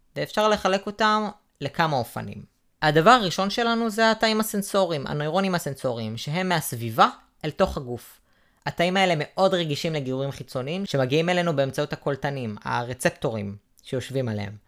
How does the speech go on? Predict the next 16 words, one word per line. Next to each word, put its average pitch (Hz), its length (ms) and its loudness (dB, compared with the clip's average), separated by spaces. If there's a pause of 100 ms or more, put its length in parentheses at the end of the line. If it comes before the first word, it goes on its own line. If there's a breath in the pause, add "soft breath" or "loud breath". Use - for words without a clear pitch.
(460)
הם 185 120 6
מודדים 151 420 4
שינויים 135 340 -2
בסביבה 135 380 0
ומדווחים 135 520 -4
עליהם 123 220 -2
למוח. 104 500 -8 (360)
נגיד, 156 320 0
אם 175 200 0
אני 170 140 2
נכנס 147 380 -2
לחדר 135 360 0
חשוך 127 440 -4
ומדליק 120 420 -4
את - 100 -8
האור, 175 340 4